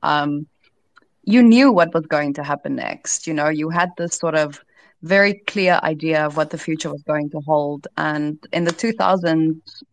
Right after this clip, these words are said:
things just absolutely exploded. And now the new generations are very comfortable with being uncomfortable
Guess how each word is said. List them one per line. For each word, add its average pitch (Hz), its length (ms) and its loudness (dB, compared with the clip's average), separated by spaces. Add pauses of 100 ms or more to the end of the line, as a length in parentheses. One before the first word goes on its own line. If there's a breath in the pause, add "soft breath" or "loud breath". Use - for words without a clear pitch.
(140)
things 180 300 -4
just 175 240 -8
absolutely 170 520 -4
exploded. 156 840 0
And 165 180 0
now 170 240 4
the 165 120 -2
new 165 180 -2
generations 156 960 -2
are 151 320 2 (440 soft breath)
very 196 360 4
comfortable 160 960 -2
with 151 280 -8
being 156 260 -2
uncomfortable 165 760 -4